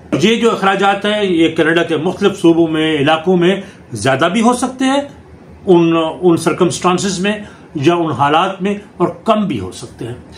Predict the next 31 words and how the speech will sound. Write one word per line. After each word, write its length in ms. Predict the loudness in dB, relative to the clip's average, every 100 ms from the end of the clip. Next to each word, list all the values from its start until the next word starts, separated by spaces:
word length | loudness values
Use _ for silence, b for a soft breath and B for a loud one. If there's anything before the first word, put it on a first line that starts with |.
| B -2
इसके 240 | 0 2 2
अलावा 260 | 2 2
यहाँ 300 | -2 -2 -2
business 380 | 0 -2 -4 -4
registration 500 | -6 -6 -4 -4 -4
fees 360 | 0 2 2 0
है, 160 | -4 -2
business 400 | -2 -2 -4 -2
setup 300 | -2 -2 -2
के 100 | -4
लिए 260 | 0 0 -2 B B -4
funds 260 | 0 0 0
होना 180 | -6 -4
ज़रूरी 380 | -2 -2 -2 -8
है, 180 | -12 -18 B B B -4
कारोबार 380 | 0 2 2 0
के 120 | -2
लिए 180 | 0 0
किराया 300 | 0 0 0
होना 280 | -2 -4 -6
चाहिए, 600 | -4 -4 -2 -2 -2 -2
इसके 220 | -4 -4
यूटिलिटीज 580 | 0 -2 -2 -6 -6 -8
bills 260 | -4 -4 -2
और 300 | -2 -4 -2
other 220 | 2 4 2
overhead 560 | 0 -2 -4 -4 -6
जितने 300 | -6 -4 -4
भी 180 | -2 -2
expenses 600 | -4 -6 -2 0 0 -4
हैं, 180 | -4 -6